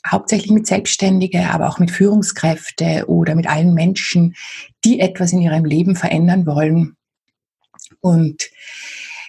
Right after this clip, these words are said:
schaue da in eine Richtung und, ähm,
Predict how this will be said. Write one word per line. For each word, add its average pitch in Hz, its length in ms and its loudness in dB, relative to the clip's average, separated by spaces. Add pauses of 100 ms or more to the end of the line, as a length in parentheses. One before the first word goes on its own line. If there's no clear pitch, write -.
(160)
schaue 180 480 2
da 170 240 0
in 175 220 0
eine 170 260 2
Richtung 185 580 2
und, 156 360 -4 (400)
ähm, 147 420 -8